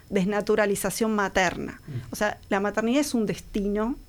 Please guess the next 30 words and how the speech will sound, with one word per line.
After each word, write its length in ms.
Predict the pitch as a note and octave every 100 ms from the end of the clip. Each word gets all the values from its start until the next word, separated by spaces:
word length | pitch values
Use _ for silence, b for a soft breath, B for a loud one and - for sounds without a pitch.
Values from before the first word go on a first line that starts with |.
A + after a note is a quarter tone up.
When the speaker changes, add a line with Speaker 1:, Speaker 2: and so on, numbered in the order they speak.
| -
Speaker 2:
Mm. 440 | D#3+ D3 C3 B2+ D#3
Speaker 1:
y 120 | A3
eso 200 | A3 G3+
es 100 | F3+
visto 340 | F#3+ - F3+
por 200 | - F#3
ellos, 340 | F#3 - F#3 C#3+
Speaker 2:
Mm. 260 | C3 B2+
Speaker 1:
¿no? 340 | B2 A3 D4+ G4
Y 240 | - G#3 A3
también 420 | - E4+ G3 F#3+
por 160 | G3
Paulina 400 | F#3 F#3 F#3 F#3
Luisi. 480 | F3+ A3+ G#3 - F3+
La 140 | - F#3+
maternidad 440 | F#3 F#3+ G3 A#3
no 80 | A#3+
es 140 | -
una 100 | F#3+
elección, 800 | F#3 - - - A3 A3 F#3 G3 -
Speaker 2:
Ujú. 360 | C3+ B2 C3 C3+ - - -
Speaker 1:
¿no? 200 | G3+ A#3 - - - - - - -
Si 220 | - -
bien, 440 | F#3+ G#3+ A3+ A3 - - - - -
este, 440 | - - F#3 F3+ - - -
quiere 240 | - G#3+ G3+
la 80 |
despenalización 720 | F3 - G3+ G3 F#3 G3 G#3
del 120 | G3+ G3+
aborto, 520 | A3 C4+ C#4+ C4+ A3+